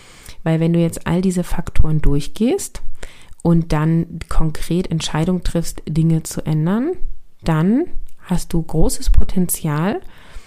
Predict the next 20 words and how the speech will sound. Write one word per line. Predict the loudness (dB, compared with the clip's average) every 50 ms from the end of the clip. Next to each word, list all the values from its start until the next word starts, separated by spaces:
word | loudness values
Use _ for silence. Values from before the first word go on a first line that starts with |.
| -20 -20 -20 -8 -6
dass | -4 -4 -4 -4 -6
du | -6 -6 -6 -2
Aufgaben | -2 -2 0 0 -2 -2 -4 -4 -4 -4 -4 -4 -4 -6 -8 -8 -4
eben | -4 -4 -2 -2 -4 -4 -6 -8 _
reduzierst, | -2 -2 0 0 0 -2 -2 -2 -4 -4 -4 -4 -8 -12 -10 -8
überhaupt | -2 0 2 4 4 2 0 0
weniger | 0 0 0 0 -2 -4 -6 -4
zu | -4 2
tun | 4 4 4 4 2 0
hast | -2 -4 -4 -8 -8 -8
und | -6 -4
dass | -4 -6 -6 -6
du | -6 -6
dir | -6 -4
dann | -4 -2 -2 -2 -2 -2
ein | -4 -6 -6 -4
System | -6 -8 -8 -6 -6 -4 -4 -4 -6 -6
aufbaust, | -6 -6 -6 -6 0 2 4 4 4 4 4 2 -2 -4 -4 -8 -10 -10 -12 -12 -14 -16 -20 -20 -20 -20 -12 -6
dass | -4 -4 -4 -4 -4 -6 -8 -10 -12 -14 -6 -2
du | 0 2 2 2 0 0 -2 -4 -6